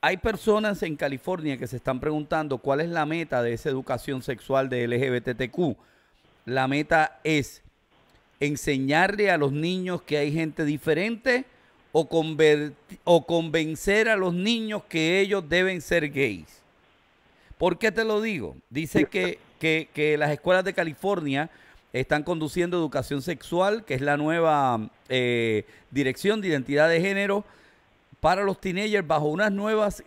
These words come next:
Speaker 1: guías. Y dice, las guías ofrecen consejos sobre la di-, la identidad de género con niños y jóvenes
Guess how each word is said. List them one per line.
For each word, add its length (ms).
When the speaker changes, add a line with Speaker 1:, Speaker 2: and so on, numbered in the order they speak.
Speaker 1:
guías. 540
Y 120
dice, 320
las 220
guías 500
ofrecen 640
consejos 1000
sobre 760
la 360
di-, 200
la 420
identidad 480
de 100
género 280
con 640
niños 520
y 120
jóvenes 560